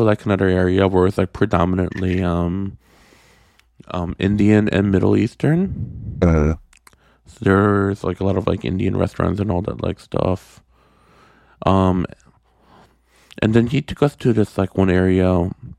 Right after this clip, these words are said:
Speaker 1: where it was, like, a bunch of, like, outdoor food court.
Speaker 2: Uh.
Speaker 1: And then from there, I don't know what this thing is called, but it was so unique. So it was like a donut,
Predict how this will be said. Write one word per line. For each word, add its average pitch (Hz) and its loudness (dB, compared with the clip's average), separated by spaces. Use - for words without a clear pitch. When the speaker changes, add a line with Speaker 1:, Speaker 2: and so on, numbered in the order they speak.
Speaker 1:
where 90 2
it 76 2
was, 107 2
like, 110 2
a 107 2
bunch 95 0
of, 101 -2
like, 85 -2
outdoor 87 0
food - -8
court. - -4
Speaker 2:
Uh. 90 0
Speaker 1:
And 110 2
then 101 4
from 104 2
there, 104 2
I 131 -4
don't 165 0
know 247 4
what 233 2
this - -4
thing 139 0
is 117 2
called, 113 2
but 104 2
it - 2
was 117 4
so 127 2
unique. 101 -2
So 107 4
it 87 2
was 143 4
like 147 2
a 110 2
donut, 104 0